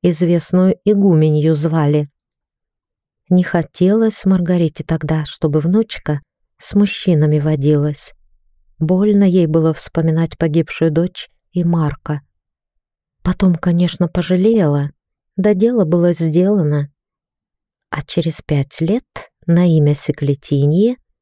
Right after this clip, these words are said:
начали приходить денежные переводы. Поначалу суммы были небольшие, по нескольку тысяч,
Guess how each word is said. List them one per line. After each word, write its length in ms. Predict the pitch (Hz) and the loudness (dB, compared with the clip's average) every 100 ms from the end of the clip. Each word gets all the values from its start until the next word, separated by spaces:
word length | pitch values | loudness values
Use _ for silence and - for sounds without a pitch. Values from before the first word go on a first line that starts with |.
| - | -2
начали 500 | 170 170 - 202 208 | 0 0 -2 -2 -2
приходить 800 | 175 165 156 127 151 160 - - | -2 -2 -2 -2 -2 -2 -6 -10
денежные 640 | 147 156 151 165 180 196 202 | -4 0 0 0 0 0 0
переводы. 720 | 226 226 220 156 135 143 143 _ _ _ _ _ _ _ _ _ | 0 0 0 -2 0 -2 -4 _ _ _ _ _ _ _ _ _
Поначалу 600 | 202 202 208 - 208 196 | -2 0 -2 -2 0 0
суммы 460 | - - 202 190 190 | -2 0 4 4 4
были 200 | 190 185 | 4 4
небольшие, 960 | 190 185 190 185 - 233 202 147 143 _ _ _ _ _ - | 4 2 0 -4 -2 2 4 2 -2 _ _ _ _ _ -4
по 60 | |
нескольку 680 | 233 226 214 - 214 - 233 | 0 2 0 -2 -4 0 -2
тысяч, 600 | - 139 - 123 - - | 0 -2 -2 -8 -8 -16